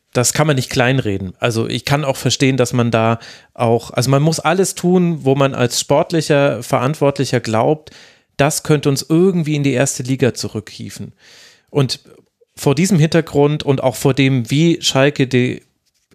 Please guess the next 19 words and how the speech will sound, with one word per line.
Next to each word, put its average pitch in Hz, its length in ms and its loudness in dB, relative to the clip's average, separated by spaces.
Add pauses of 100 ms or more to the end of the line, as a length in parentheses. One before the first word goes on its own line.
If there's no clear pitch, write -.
Saison 123 680 0
bis 117 140 -2
sonst, 135 460 -2
sonst 143 440 -2
so 135 100 0
gespielt 135 380 -2
hat, 147 160 0
fand 131 180 0
ich 120 60 -4
das - 180 0
auch 127 220 0
nicht 135 140 0
überraschend 120 420 0
und 123 120 -6
konnte 143 280 -2
diesen 131 240 -4
Trainerwechsel 123 600 -2
auch - 140 -8
nachvollziehen. 110 760 -6